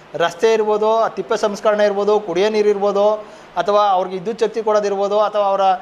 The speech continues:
ಸಣ್ಣ ಪುಟ್ಟ ದೇವಸ್ಥಾನ ರಿಪೇರಿ ಅಥವಾ ದೇವರಮನೆಗಳ ರಿಪೇರಿ ಕೊಟ್ರು. ಅದನ್ನ ನಮ್ಮ ಈಗಿರೋ ಶಾಸಕರು ಏನ್ ಮಾಡಿದ್ರು ಅಂದ್ರೆ, ಅದು ಇಪ್ಪ-, ಅದೊಂದು ನಲ್ವ-, ಹೆಚ್ಚು ಕಡಿಮೆ ಒಂದು ಕೋಟಿ ವಿಕಾಸ ಗ್ರಾಮ,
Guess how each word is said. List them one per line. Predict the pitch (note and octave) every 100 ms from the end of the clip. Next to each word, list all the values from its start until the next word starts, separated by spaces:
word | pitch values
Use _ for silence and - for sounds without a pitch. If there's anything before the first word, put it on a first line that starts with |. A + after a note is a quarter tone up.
| - - -
ಸಣ್ಣ | G3 G#3+
ಪುಟ್ಟ | A3 G#3+
ದೇವಸ್ಥಾನ | G3 G#3 G#3+ G3
ರಿಪೇರಿ | G3 G#3 G#3
ಅಥವಾ | G#3 G3
ದೇವರಮನೆಗಳ | F3+ F#3+ G#3 G3+ G3
ರಿಪೇರಿ | F#3 G3
ಕೊಟ್ರು. | G3 F3 E3 D3+ - - - - - E3
ಅದನ್ನ | F#3+ A#3 B3
ನಮ್ಮ | A#3 A3 A3
ಈಗಿರೋ | A3+ B3 B3
ಶಾಸಕರು | A3 G#3 A#3 G#3+
ಏನ್ | G#3+
ಮಾಡಿದ್ರು | G#3+ G3+ G3
ಅಂದ್ರೆ, | G#3+
ಅದು | F#3+
ಇಪ್ಪ-, | F#3 - A#3 G3+
ಅದೊಂದು | F3+ G#3 G#3+
ನಲ್ವ-, | F#3 G3 A3+ G3
ಹೆಚ್ಚು | F#3 A3
ಕಡಿಮೆ | A3 A3+
ಒಂದು | A3 G3 G#3
ಕೋಟಿ | A3 A3+ G#3
ವಿಕಾಸ | F3+ G#3 G#3
ಗ್ರಾಮ, | F3+ D#3